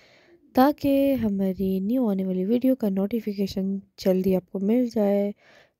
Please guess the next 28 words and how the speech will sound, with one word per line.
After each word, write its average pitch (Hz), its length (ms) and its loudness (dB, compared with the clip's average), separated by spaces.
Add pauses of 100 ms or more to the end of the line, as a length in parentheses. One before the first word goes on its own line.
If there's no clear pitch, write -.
(100)
लाइक 180 200 2
शेयर 202 280 0
बिल्कुल 196 240 -2
भी 180 100 -2
नहीं 175 140 0
भूलिएगा। 180 480 0 (1800)
जी 285 100 0
तो 285 100 0
व्यूअर्स, 294 320 4
सबसे 254 240 -10
पहले 269 200 -4
बात 214 280 -2
करते 247 420 -6
हैं 240 720 -2
अंबर 202 460 -6
नाज 202 520 -2
ऑफिशियल 196 760 -2
पर। 180 760 0
अंबर 196 300 -6
नाज 180 380 -2
ऑफिशियल 185 640 -4 (1000)
की 220 320 4
तो 214 220 -2
क्या 196 200 -4
ही 208 200 0
बातें 190 340 -2
हैं, 202 500 0
शूट 202 380 -4